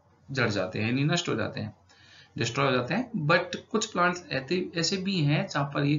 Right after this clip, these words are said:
continue बने रहते हैं, जैसे सोलोनेसी family। आपने देखा होगा टमाटर, बैंगन, टोमेटो में कि वहाँ पर बाह्य दल लगातार जुड़े हुए होते हैं तो वो वहाँ पर नष्ट नहीं होते।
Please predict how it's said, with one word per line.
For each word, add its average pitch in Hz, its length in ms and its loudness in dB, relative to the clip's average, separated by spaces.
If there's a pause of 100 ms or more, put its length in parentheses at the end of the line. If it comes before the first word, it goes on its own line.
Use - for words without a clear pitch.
continue 131 400 -4
बने 120 200 0
रहते 113 220 -6
हैं, 131 160 -6 (400)
जैसे 135 180 2
सोलोनेसी 120 500 0
family। 104 380 -2 (540)
आपने 117 220 0
देखा 131 240 0
होगा 131 300 2
टमाटर, 120 480 0
बैंगन, 113 400 -2 (480)
टोमेटो 107 320 0
में - 280 0 (480)
कि 190 120 0
वहाँ 139 340 0
पर 196 100 0
बाह्य 123 240 2
दल 147 300 2 (200)
लगातार 120 500 0
जुड़े 110 200 0
हुए 101 220 4
होते 95 300 -8
हैं 98 220 -12
तो 139 100 -2
वो 151 140 4
वहाँ 156 180 2
पर 147 340 -2 (480)
नष्ट 123 340 0 (300)
नहीं 117 400 2
होते। 87 380 -6